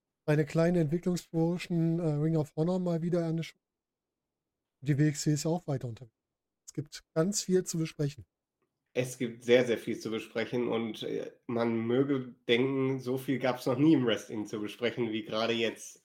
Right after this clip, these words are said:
Speaker 2: Also es ist schon sehr viel los.
Speaker 1: Und es hat auch sehr große Auswirkungen, zumindest auf längere Zeit gesehen. Wollen wir gleich auch drüber sprechen. Okay.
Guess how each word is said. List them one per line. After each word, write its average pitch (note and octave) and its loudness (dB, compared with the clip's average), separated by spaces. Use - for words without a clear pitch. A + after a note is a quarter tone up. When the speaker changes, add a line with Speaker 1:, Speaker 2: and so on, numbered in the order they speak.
Speaker 2:
Also G#2 -6
es A2 -10
ist - -16
schon B2 -4
sehr B2 2
viel B2 -2
los. F#2 -8
Speaker 1:
Und C#3 0
es - -2
hat E3+ 0
auch C#3+ 2
sehr D3 2
große C#3+ -2
Auswirkungen, C#3+ -6
zumindest D#3+ -2
auf C3+ 0
längere C#3 0
Zeit B2 -4
gesehen. C3+ -4
Wollen C3+ -2
wir C3+ 0
gleich C#3 0
auch C#3 -4
drüber B2+ -8
sprechen. - -18
Okay. F3 -8